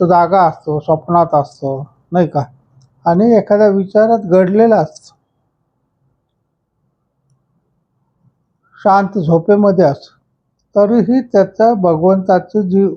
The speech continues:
स्मरण आहे ते चारही अवस्थेमध्ये, तिन्ही अवस्थेमध्ये झालं पाहिजे. ती सवय मग अचानक होतं का या गोष्टी, तर या गोष्टीची सवय लावावी लागते, नाही का?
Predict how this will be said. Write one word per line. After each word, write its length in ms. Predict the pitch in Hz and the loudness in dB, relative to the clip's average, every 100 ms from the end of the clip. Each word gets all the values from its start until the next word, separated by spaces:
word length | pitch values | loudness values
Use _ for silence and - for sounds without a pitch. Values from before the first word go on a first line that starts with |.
| - | -10
स्मरण 540 | _ _ 185 190 226 220 | _ _ 2 4 2 2
आहे 240 | 156 143 | 0 -4
ते 540 | - _ _ _ - | -10 _ _ _ -12
चारही 640 | 220 _ 202 185 190 226 240 | -12 _ 0 2 2 2 2
अवस्थेमध्ये, 880 | 185 180 180 - 196 185 175 196 | 2 0 -4 -2 0 0 0 0
तिन्ही 380 | 202 185 175 185 | 0 0 2 2
अवस्थेमध्ये 880 | 170 156 160 - 180 160 156 156 208 | 4 2 0 -2 -2 0 0 2 2
झालं 360 | 190 139 143 208 | 0 0 0 0
पाहिजे. 420 | 180 123 113 _ _ _ _ _ _ _ _ _ _ _ _ _ _ _ _ _ _ - | -2 -4 -10 _ _ _ _ _ _ _ _ _ _ _ _ _ _ _ _ _ _ -6
ती 80 | |
सवय 480 | 214 - 240 254 285 | -6 -2 2 2 2
मग 140 | 247 240 | 2 2
अचानक 460 | 233 233 262 254 | 2 2 0 2
होतं 240 | 240 - 214 | 0 0 2
का 120 | 208 | 4
या 100 | 202 | 2
गोष्टी, 340 | 190 185 208 | 0 -2 -4
तर 180 | 196 220 | -2 2
या 140 | 202 214 | 2 2
गोष्टीची 460 | 208 - 214 240 | 0 -4 -8 -6
सवय 380 | 233 202 180 196 | -2 0 2 4
लावावी 520 | 190 156 151 156 214 214 _ - | 2 2 2 0 -2 -6 _ -4
लागते, 300 | 160 - _ _ _ _ _ _ _ _ _ _ _ | -4 -4 _ _ _ _ _ _ _ _ _ _ _
नाही 120 | 180 | -2
का? 120 | 180 | -2